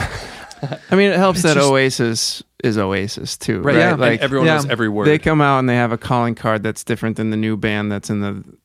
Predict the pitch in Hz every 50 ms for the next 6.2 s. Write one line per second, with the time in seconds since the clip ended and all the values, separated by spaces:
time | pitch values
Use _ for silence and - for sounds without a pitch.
0 | - - - - 107 101 98 - - - - - _ _ _ _ _ - 107 107
1 | 110 - - 104 101 98 98 165 175 175 107 110 107 - 113 101 98 98 - -
2 | - 104 95 95 101 - - - - - - - - - - 143 143 147 175 170
3 | - - - _ - - 160 165 196 196 139 117 90 - - _ _ _ _ _
4 | _ _ - - - - - - 160 151 147 147 143 143 139 139 - 165 151 135
5 | 180 190 180 175 175 180 202 214 208 - - - 175 151 156 175 - - 143 135
6 | 120 120 147 160